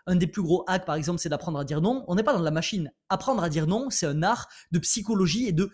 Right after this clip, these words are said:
sociologie. Ça fait vraiment écho à notre émotionnalité, à comment on se positionne par rapport à des groupes sociaux. C'est un exemple parmi tant d'autres. On peut prendre l'exemple de l'énergie, on peut prendre le, le, l'exemple de la santé, avec l'art de se payer en premier. Donc la productivité, c'est vraiment une qualité émergente.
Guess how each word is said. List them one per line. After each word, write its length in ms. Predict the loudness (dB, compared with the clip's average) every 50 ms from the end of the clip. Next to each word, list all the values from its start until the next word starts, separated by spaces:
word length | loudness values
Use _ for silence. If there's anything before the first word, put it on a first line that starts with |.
| _
sociologie. 800 | _ 0 0 0 0 0 -2 0 0 2 2 2 2 0 -2 -4 -8 -12 -20 -18 -6
Ça 140 | -2 -2 -2
fait 300 | 0 2 0 0 0 0
vraiment 340 | -2 -2 2 4 4 4 4
écho 220 | 0 0 0 -2 -2
à 60 | 0
notre 240 | 0 -2 -4 -6 -12 _ 2
émotionnalité, 760 | 4 4 6 4 2 2 0 0 0 0 0 -2 0 0
à 80 | 0 0
comment 240 | 0 -2 -2 0 -2
on 40 | -2
se 100 | -2 -4
positionne 500 | -4 0 0 0 0 0 0 -2 -2 -2
par 120 | -2 -4
rapport 200 | -4 -2 -2 -2
à 40 | -2
des 100 | -2 -4
groupes 240 | 0 0 -2 -2 -2
sociaux. 420 | -4 -4 -2 0 0 -2 -2 -4 _ -20 -20 -20 -20 -20 -20 -20 _ _ _
C'est 280 | 2 4 4 4 4 4
un 80 | 4 4
exemple 300 | 4 4 2 0 0 2
parmi 220 | 2 2 2 2
tant 120 | 2 2 2
d'autres. 320 | 2 0 0 -4 -12 -16 _ _ _
On 100 | -4 -2
peut 100 | -2 -2
prendre 160 | 0 0 2
l'exemple 240 | 2 2 2 2 2
de 60 | 4
l'énergie, 440 | 4 4 2 2 2 2 0 0 0
on 40 | -4
peut 100 | -4 -4
prendre 180 | -4 -2 -2 0
le, 120 | 0 0
le, 180 | 0 0 0 0
l'exemple 400 | 0 0 0 0 0 0 0 2
de 60 | 2
la 80 | 2 4
santé, 560 | 4 4 4 2 0 0 -2 -4 -6 -6 -14 _ -20 -20 -20 -20 -10 _
avec 220 | -2 0 0 2
l'art 240 | 4 2 4 4 2
de 80 | 2 0
se 120 | 0 0
payer 220 | 0 0 0 2
en 80 | 2 0
premier. 420 | 0 2 2 2 2 2 0 -2 -6 -18 -10 _
Donc 160 | 2 2 4 4
la 80 | 2
productivité, 640 | 2 4 0 2 2 0 0 -2 -2 0 2 2 2
c'est 160 | 4 2 2
vraiment 180 | 2 2 2 4
une 160 | 4 2 2
qualité 500 | 2 2 0 0 0 0 -2 -2 0 2
émergente. 440 | 2 2 2 2 0 -2 -4 -6